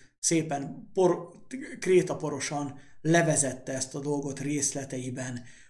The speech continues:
hogy hogy alakulnak az elektromos és mágneses tér komponensek egymásba,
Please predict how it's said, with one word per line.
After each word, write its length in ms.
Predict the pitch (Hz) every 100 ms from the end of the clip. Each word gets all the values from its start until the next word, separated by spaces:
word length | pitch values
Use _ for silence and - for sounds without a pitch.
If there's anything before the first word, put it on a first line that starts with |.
| _
hogy 160 | 143 143
hogy 220 | 196 202
alakulnak 560 | 156 143 156 151 147 147
az 120 | 139
elektromos 520 | 165 156 147 139 -
és 160 | 143 156
mágneses 460 | 156 151 156 151
tér 220 | - 135
komponensek 840 | - 156 139 143 143 139 180 - 175
egymásba, 800 | 151 143 131 123 - - -